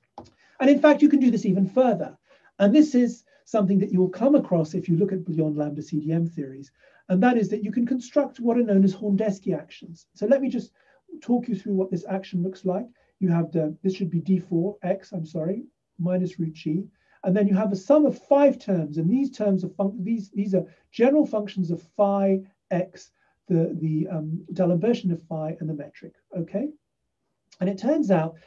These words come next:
that if you restrict this to having second order equations of motion, the, these, these, these have a very simple form.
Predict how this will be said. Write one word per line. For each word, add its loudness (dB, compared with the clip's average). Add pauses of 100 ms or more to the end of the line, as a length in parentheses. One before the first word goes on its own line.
(140)
that 2
if 2
you 8
restrict -2
this -2
to -10
having -6
second -4
order 0
equations -4
of -10
motion, -4 (520)
the, 4
these, -4
these, 2 (140)
these -6
have 2
a -2
very 4
simple -4
form. -4